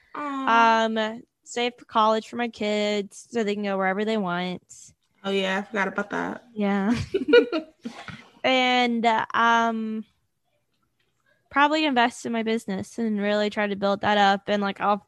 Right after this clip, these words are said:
Speaker 2: have the time and the money now to
Speaker 1: Yeah.
Speaker 2: not have to work an-, <laughs> another day job.
Speaker 1: Yeah.
Speaker 2: I can really just focus on my business and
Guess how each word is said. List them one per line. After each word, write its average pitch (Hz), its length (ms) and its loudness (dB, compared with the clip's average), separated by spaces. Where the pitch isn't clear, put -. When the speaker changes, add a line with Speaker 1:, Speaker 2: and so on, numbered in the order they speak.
Speaker 2:
have 196 320 2
the 202 80 -8
time 190 340 -2
and 196 100 -2
the 214 60 -2
money 196 500 -2
now 180 520 -2
to 190 340 -4
Speaker 1:
Yeah. 208 300 2
Speaker 2:
not - 140 4
have 220 200 0
to 214 140 -2
work 226 280 2
an-, 226 240 -2
<laughs> 233 440 -6
another 233 360 0
day 247 220 4
job. 185 500 2
Speaker 1:
Yeah. 202 480 6
Speaker 2:
I 233 40 2
can 220 100 0
really 220 240 2
just 220 220 -8
focus 196 340 -6
on 220 120 -4
my 220 100 -4
business 208 720 -4
and 190 380 -6